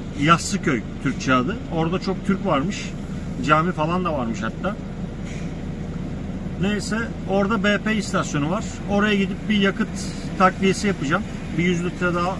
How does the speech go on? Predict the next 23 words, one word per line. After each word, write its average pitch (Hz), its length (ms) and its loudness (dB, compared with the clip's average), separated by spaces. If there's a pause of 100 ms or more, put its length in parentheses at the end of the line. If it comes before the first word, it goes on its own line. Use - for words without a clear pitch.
yakıt 175 260 0
alacağım. 160 320 0 (840)
Ondan 190 300 2
sonra 160 240 -2
artık 135 300 -2 (220)
şeye 185 220 4
kadar 170 260 0
gideriz. 160 480 -4 (880)
Ee, 139 920 -4
gümrük 175 280 4
açtıracağımız 165 640 0
yere 170 200 2
kadar 160 240 0
gideriz. 156 300 0
Selanik. 143 440 2 (640)
Selanik'ten 190 640 2
sonra 185 240 2
gümrüğü 180 340 2
açtırdığımız 180 560 2
zaman 165 240 0
da 202 60 0
Kozani'ye 151 500 2
gideceğiz. 95 500 -4